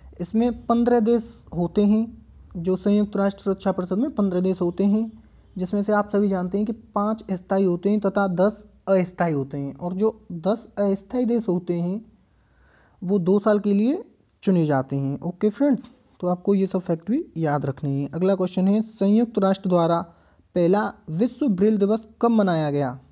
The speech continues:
तो फ्रेंड्स, ये मनाया गया है चार जनवरी को। कब मनाया गया है? चार जनवरी को। तो ये फैक्ट भी आपको याद रखना है।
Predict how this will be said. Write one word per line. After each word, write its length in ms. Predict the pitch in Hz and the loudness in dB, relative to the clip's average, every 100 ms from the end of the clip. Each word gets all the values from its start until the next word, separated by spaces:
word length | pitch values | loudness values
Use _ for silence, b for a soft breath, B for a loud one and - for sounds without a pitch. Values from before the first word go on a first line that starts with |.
| _ _ _ | _ _ _
तो 80 | 185 | -6
फ्रेंड्स, 360 | 180 190 190 - | -2 -2 -2 -2
ये 180 | 170 196 | 0 2
मनाया 320 | 185 175 170 | 2 0 0
गया 200 | 170 165 | 0 2
है 200 | 175 262 - b b b b b b _ _ _ _ - | 0 -2 -8 b b b b b b _ _ _ _ -4
चार 340 | 196 202 247 - - | 2 2 2 -2 -4
जनवरी 400 | 160 156 143 143 | -2 0 0 -2
को। 200 | 143 147 139 - | -4 -6 -8 -4
कब 100 | 190 | 0
मनाया 320 | 196 190 190 | 2 2 2
गया 180 | 190 196 | 2 2
है? 220 | 208 330 - - _ _ b b b b b b b b _ - | 2 -2 -8 -20 _ _ b b b b b b b b _ -4
चार 300 | 196 190 233 | 0 2 2
जनवरी 500 | 190 160 156 151 147 | 0 0 2 2 0
को। 160 | 147 147 143 - | -2 -6 -8 -4
तो 80 | 170 | -2
ये 160 | 170 208 | 2 2
फैक्ट 300 | 185 170 180 | 0 -2 0
भी 100 | 180 | 0
आपको 440 | 175 - 247 311 - _ - | 0 0 -2 -2 -6 _ -6
याद 320 | 147 143 139 | -2 0 0
रखना 320 | 147 151 147 | -4 -4 -4
है। 260 | 143 151 | -2 -4